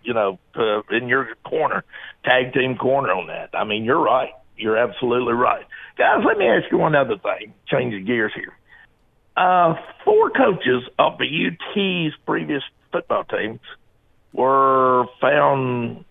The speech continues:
y'all help me out with this story, was found guilty of show cause, a three to five year penalties on some of 'em.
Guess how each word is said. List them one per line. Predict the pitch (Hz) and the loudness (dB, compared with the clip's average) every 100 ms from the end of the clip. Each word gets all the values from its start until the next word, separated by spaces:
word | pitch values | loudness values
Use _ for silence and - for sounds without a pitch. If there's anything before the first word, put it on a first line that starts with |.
| _ | _
y'all | 98 127 131 | 0 2 2
help | 139 131 | 0 0
me | 120 | 0
out | 104 | 0
with | - | -2
this | 95 - | -6 -4
story, | 104 104 | 0 0
was | 104 - - | 0 -4 0
found | 139 139 123 117 110 - | 2 2 -2 -6 -12 -4
guilty | 131 147 - 143 139 | -2 -2 -2 -2 0
of | 127 120 - - | 0 0 -2 -2
show | 156 | -2
cause, | - 196 208 202 180 - - - - - - - - | 0 2 4 2 0 -6 -12 -12 -12 -16 -20 -10 -2
a | 120 | -2
three | - 156 175 160 | 0 0 0 0
to | |
five | - 170 175 170 156 | 0 4 4 2 0
year | 165 165 165 | 2 2 2
penalties | - 185 175 170 190 175 175 | 0 0 0 0 -2 -2 0
on | 170 170 | -2 -2
some | 190 180 | -2 2
of | 180 180 | 2 2
'em. | 185 | 0